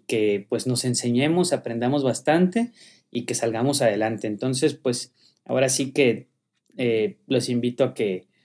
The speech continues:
valoren todo lo que tuvieron este año. Si, si perdiste a un ser querido, muy cercano, pues, ahora sí que te invito a que vivas por esa persona, que, que, que ella viva en ti, ¿verdad? Que,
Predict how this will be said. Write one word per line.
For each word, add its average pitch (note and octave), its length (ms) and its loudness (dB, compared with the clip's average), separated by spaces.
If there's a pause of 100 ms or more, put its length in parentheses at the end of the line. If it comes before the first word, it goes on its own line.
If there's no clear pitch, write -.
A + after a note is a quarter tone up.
(420)
valoren B2 500 4
todo C#3+ 160 6
lo C#3 80 6
que B2+ 100 0
tuvieron B2+ 340 2
este B2+ 240 -2
año. C3+ 260 0
Si, A#2+ 260 -2
si B2 180 -4
perdiste A#2+ 520 -2
a A#2+ 60 2
un B2+ 120 0
ser B2 260 -2
querido, B2 440 2
muy B2+ 180 2
cercano, B2+ 640 -2
pues, - 360 -6 (280)
ahora A#2+ 220 -2
sí A#2+ 220 -4
que A2+ 360 0
te B2+ 100 0
invito A#2 320 -2
a B2 100 -4
que A2+ 100 -4
vivas B2 400 0
por A#2 240 -2
esa B2 240 -4
persona, B2 480 -2
que, G#2+ 220 -4
que, - 180 -12 (140)
que A#2+ 140 0
ella C3 200 4
viva B2+ 240 0
en A#2+ 180 -2
ti, D3+ 440 0 (440)
¿verdad? A#2 340 -2
Que, G#2+ 340 -2